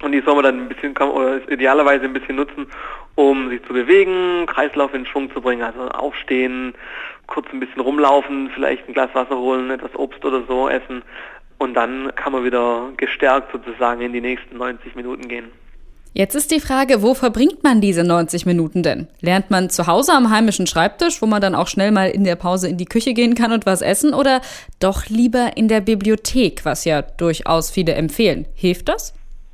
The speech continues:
Speaker 1: Genau, das stimmt tatsächlich. Also in der Bibliothek ist, äh, oder die Bibliothek eignet sich sehr gut, um zu lernen, weil zu Hause lauern einfach zu viele Ablenkungen. Also auf einmal macht der Haushalt richtig Spaß, ja, weil es einfach <laughs> toller ist als, als Lernen.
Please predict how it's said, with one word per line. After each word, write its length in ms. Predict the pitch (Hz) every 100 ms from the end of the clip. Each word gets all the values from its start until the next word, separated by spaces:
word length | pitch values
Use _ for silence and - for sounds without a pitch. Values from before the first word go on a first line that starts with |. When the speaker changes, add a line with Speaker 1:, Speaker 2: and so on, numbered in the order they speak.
| - -
Speaker 1:
Genau, 280 | 285 226
das 160 | 180 175
stimmt 220 | - 185
tatsächlich. 480 | 165 - 147 135 127
Also 240 | 120 143
in 240 | 156 160 175
der 160 | 175
Bibliothek 600 | 165 175 170 160 175 170
ist, 280 | - - 156 -
äh, 300 | - 101 95
oder 240 | 185 151 147
die 100 | 139
Bibliothek 480 | 160 156 147 160 131
eignet 280 | 156 165
sich 100 | 156 -
sehr 160 | 160 156
gut, 160 | 156 160
um 160 | 160 -
zu 80 | 143
lernen, 360 | 139 147 170 - - - -
weil 180 | 139 135
zu 120 | 139
Hause 520 | 147 180 185 180 175 175
lauern 420 | 170 147 123 170
einfach 300 | 151 147 165 -
zu 120 | 180 170
viele 360 | 156 139 135
Ablenkungen. 680 | 113 - 123 127 127 123 120
Also 500 | 120 131 135 139 143 95 - -
auf 160 | -
einmal 200 | 120 147
macht 180 | 147 -
der 80 | 135
Haushalt 340 | 180 - 131
richtig 240 | 131 143 -
Spaß, 340 | - 135 143 -
ja, 140 | 127
weil 100 | 135
es 80 | -
einfach 300 | - - -
<laughs> 100 | -
toller 220 | 143 139
ist 160 | 135 -
als, 220 | 131 123 -
als 240 | 135 131
Lernen. 440 | 139 127 147 135